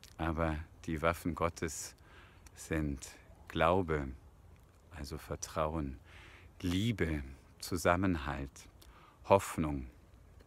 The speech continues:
Zuversicht. Und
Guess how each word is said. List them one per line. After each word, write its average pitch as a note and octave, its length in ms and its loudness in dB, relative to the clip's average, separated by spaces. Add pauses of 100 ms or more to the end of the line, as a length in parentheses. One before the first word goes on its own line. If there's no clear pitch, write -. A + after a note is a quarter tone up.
(360)
Zuversicht. - 840 -6 (1800)
Und C#2+ 300 -4